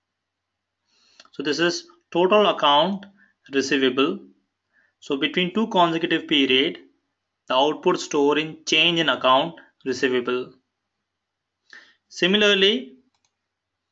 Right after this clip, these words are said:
the change in inventory would be the difference between two consecutive periods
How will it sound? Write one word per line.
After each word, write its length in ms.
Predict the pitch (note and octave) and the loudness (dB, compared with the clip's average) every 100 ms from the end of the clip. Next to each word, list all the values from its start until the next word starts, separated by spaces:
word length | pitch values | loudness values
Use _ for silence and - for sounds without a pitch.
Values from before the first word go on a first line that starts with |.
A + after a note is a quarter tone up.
| _ _ _ _ _ | _ _ _ _ _
the 120 | C#3 C#3 | -10 -2
change 440 | E3+ F3 G3+ F#3 | 2 2 2 2
in 260 | F#3 G#3 - | 0 -2 -8
inventory 640 | D3+ C#3+ C#3+ D#3 D#3 D#3 E3 | -8 -2 0 0 -4 0 0
would 220 | D3 C3+ | -2 -2
be 380 | C#3 C#3 C#3+ _ _ _ _ _ - | 0 0 -4 _ _ _ _ _ -6
the 60 | |
difference 320 | C3 C#3+ F3+ | -4 -2 -2
between 240 | D#3 D3+ D3 | -4 -8 -4
two 200 | E3+ E3 | -4 -4
consecutive 580 | C#3+ C3+ C#3 C#3 B2+ - | -4 -4 -4 -4 -6 -4
periods 540 | C3+ B2 B2+ C3+ | -4 0 0 -2